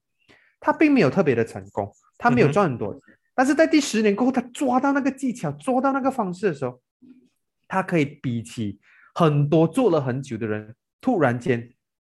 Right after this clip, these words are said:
Speaker 1: 他的业绩突飞猛进，因为他捉到方式，他知道模-，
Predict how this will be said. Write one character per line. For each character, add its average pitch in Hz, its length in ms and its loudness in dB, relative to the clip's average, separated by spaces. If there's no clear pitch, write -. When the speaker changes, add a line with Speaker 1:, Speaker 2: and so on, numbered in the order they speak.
Speaker 1:
他 160 120 0
的 139 120 2
业 160 200 0
绩 175 300 -10
突 190 160 -8
飞 131 260 0
猛 101 240 -8
进， 156 160 -8
因 196 60 0
为 233 60 4
他 226 160 4
捉 170 340 -4
到 180 220 0
方 135 220 -6
式， 135 180 -10
他 139 120 0
知 147 140 -8
道 190 240 2
模-， 139 400 -8